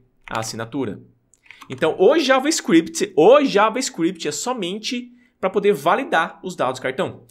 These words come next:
<laughs> Quer dizer, somente, né? <laughs> O JavaScript, ele valida os dados do cartão. Não acredita em mim? Vamos lá. Vem aqui, inspeciono, console.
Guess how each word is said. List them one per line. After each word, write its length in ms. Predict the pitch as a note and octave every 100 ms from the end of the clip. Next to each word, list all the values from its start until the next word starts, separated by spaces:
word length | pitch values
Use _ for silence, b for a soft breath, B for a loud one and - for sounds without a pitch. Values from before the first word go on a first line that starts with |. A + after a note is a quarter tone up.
| -
<laughs> 200 | D#3 -
Quer 80 | B2
dizer, 140 | G2+
somente, 520 | - - A#2 G#2+ G2
né? 160 | G#2 A2+
<laughs> 800 | - A#2 A2+ - - - - _ _ _ B B B D3
O 120 | D#3
JavaScript, 800 | F3 A#3+ C4 - G#3 - B3 - _ _
ele 160 | E3+
valida 640 | F3+ A#3 B3 G3 F3+ G3 G3 _
os 160 | F#3+ G#3
dados 260 | C3+ C3
do 80 | C3
cartão. 480 | C3+ C3+ G3+ A#2+ - _ _ _ _ _ _
Não 420 | A#3 G#3+ A3+ A4 G4+
acredita 500 | - - A#2+ G#3 E3
em 80 |
mim? 380 | A2 D3 E4 - _ _ _ _ _ - - - _ _
Vamos 180 | D3 B2
lá. 340 | C#3 - _ _ _ _ _ _ _ _
Vem 100 | A2
aqui, 500 | A#2 A2 A#2 C#3+ - -
inspeciono, 960 | F#2+ - G#2+ - B2+ G#2+ A#2 D#3+ - -
console. 880 | G2+ A#2 - G#2 G2+ G#2+ D#3 -